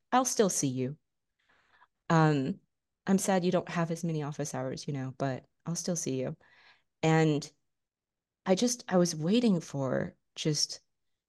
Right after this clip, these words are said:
all the things in my head that I thought would happen. I was waiting for that to happen, but it didn't. Temporarily, my colleagues did need to work harder. That, that did happen. Um, but what happened was they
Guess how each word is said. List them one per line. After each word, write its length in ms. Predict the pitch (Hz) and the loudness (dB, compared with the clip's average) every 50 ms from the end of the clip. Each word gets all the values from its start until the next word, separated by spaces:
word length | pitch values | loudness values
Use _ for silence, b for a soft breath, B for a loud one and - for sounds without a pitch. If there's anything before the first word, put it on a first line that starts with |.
| _ _ _ - | _ _ _ 0
all 200 | 165 170 180 185 | 2 4 4 4
the 100 | 190 175 | 4 4
things 280 | 175 185 175 170 165 | 4 4 4 4 4
in 80 | 170 151 | 2 2
my 120 | 151 143 | 2 2
head 380 | 139 147 151 143 139 135 139 - - _ _ _ _ _ _ _ _ _ _ - | 2 2 4 6 4 4 2 -2 -14 _ _ _ _ _ _ _ _ _ _ 2
that 260 | 156 135 135 - - | 4 4 4 4 4
I 120 | 143 139 139 | 4 4 4
thought 220 | - - 139 98 | 4 2 0 0
would 100 | 117 131 | 0 -2
happen. 320 | 135 131 127 123 - 120 131 | -2 -4 -4 -4 -4 -4 -4
I 60 | 127 | -4
was 140 | 123 131 - | -4 0 2
waiting 200 | 151 151 151 139 | 4 4 4 2
for 100 | - - | -2 -4
that 140 | 117 120 123 | -4 -4 -6
to 80 | - 127 | -8 -8
happen, 380 | - 127 - - 131 135 143 - | -8 -8 -8 -8 -10 -12 -10 -6
but 120 | 180 160 | -4 -4
it 140 | 185 220 214 | -4 -4 -4
didn't. 520 | - 262 285 262 151 - - - - - _ _ _ _ _ _ _ _ _ _ _ _ _ _ _ _ _ _ _ _ _ _ _ _ _ - | -2 0 0 0 0 -2 -4 -8 -12 -18 _ _ _ _ _ _ _ _ _ _ _ _ _ _ _ _ _ _ _ _ _ _ _ _ _ -8
Temporarily, 760 | - - 269 254 269 262 233 208 202 208 208 208 190 170 165 | -2 0 2 4 4 4 6 8 8 8 10 8 8 8 6
my 180 | 175 160 156 151 | 4 4 2 0
colleagues 400 | - - 175 170 165 160 160 - | 2 4 6 6 6 4 0 -2
did 200 | - 175 165 170 | 0 0 0 0
need 140 | 180 160 | -2 -4
to 80 | - 165 | -2 0
work 180 | 147 147 139 - | 0 0 0 2
harder. 360 | - 147 135 131 139 - - _ _ - | 2 2 2 2 2 -2 -6 _ _ 2
That, 260 | - 165 - - - - | 4 4 4 2 4 4
that 200 | 175 170 170 170 | 6 6 8 8
did 140 | 170 160 | 8 8
happen. 360 | 160 143 127 - - - 180 - _ _ _ b b b b b b b b b b _ - | 8 6 0 -2 -4 -6 -8 -10 _ _ _ b b b b b b b b b b _ 6
Um, 300 | 160 151 147 143 143 156 | 6 8 8 6 4 4
but 160 | 160 180 185 | 4 4 4
what 140 | 175 196 196 | 4 2 0
happened 340 | 220 202 190 - 269 247 220 | 0 0 2 2 2 2 4
was 360 | 185 170 165 156 156 - - | 2 2 2 2 0 -2 -2
they 500 | - - 185 185 180 180 185 196 196 | 2 4 4 6 6 4 2 0 -2